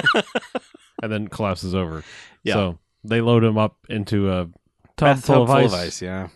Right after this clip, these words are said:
Speaker 2: while the owner and his mother are, like, watching this whole thing going, "What the hell?"
Speaker 1: Mm-hmm.
Speaker 2: And then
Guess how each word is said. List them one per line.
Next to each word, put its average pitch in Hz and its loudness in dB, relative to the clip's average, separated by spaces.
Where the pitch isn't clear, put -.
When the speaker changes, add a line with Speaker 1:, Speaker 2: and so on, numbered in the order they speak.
Speaker 2:
while 120 2
the 113 0
owner 117 4
and 110 2
his 110 0
mother 110 4
are, 104 4
like, 98 0
watching 101 -2
this 98 -2
whole 101 -2
thing 98 -4
going, 95 -4
"What 131 -8
the 110 -4
hell?" 110 -4
Speaker 1:
Mm-hmm. 143 -4
Speaker 2:
And 156 -2
then 117 0